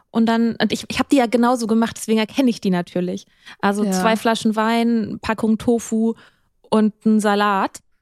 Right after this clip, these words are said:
Speaker 1: weil das so aussieht, als hätte man heute Abend noch Besuch und würde sich ansonsten ganz gesund ernähren.
Speaker 2: Boah, ich hatte mal so ein Erlebnis im Supermarkt. Es gab hier am Leopoldplatz, wo ich wohne, ist auch so ein bisschen Problemkiez, äh, gab's eine Weile so ein Netto, der war unten im Keller. Das war der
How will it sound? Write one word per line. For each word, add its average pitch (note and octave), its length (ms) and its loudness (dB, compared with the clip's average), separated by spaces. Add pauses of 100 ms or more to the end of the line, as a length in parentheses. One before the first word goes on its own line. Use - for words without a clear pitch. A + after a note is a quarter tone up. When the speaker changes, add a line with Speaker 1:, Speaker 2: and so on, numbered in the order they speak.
(140)
Speaker 1:
weil G#3+ 260 2
das A3 180 -2
so G#3+ 140 0
aussieht, G#3 380 0
als - 180 -4
hätte G#3+ 220 -2
man G3+ 280 2
heute G#3 180 0
Abend G#3 260 0
noch A3 180 0
Besuch G#3 520 -2
und G3 200 0
würde G3+ 160 0
sich G3 260 -2
ansonsten G3+ 480 0
ganz F#3+ 240 0
gesund F3+ 380 -2
ernähren. F3 560 -2
Speaker 2:
Boah, G3 120 -4
ich - 140 -6
hatte G#3 160 -6
mal F#3 140 -4
so G3 80 -6
ein F#3+ 80 -4
Erlebnis F#3+ 540 -4
im F#3+ 120 -4
Supermarkt. G3+ 720 -4 (100)
Es - 180 -8
gab G3 180 -2
hier G#3+ 140 0
am G3 80 0
Leopoldplatz, G#3 720 -2
wo G#3 60 0
ich - 200 -4
wohne, G3+ 360 0
ist A3+ 120 -8
auch G3 80 -4
so - 120 -6
ein G3 40 -2
bisschen G3 200 -4
Problemkiez, G#3 880 -4
äh, - 180 -2
gab's G3 320 -2
eine G3 80 -2
Weile F#3+ 160 2
so G3 120 -2
ein F#3 100 0
Netto, G#3+ 240 -2
der F#3 120 0
war F#3+ 100 -2
unten - 180 -6
im F#3 120 -4
Keller. F3 440 -2
Das - 160 -10
war F#3 80 -2
der E3+ 360 -2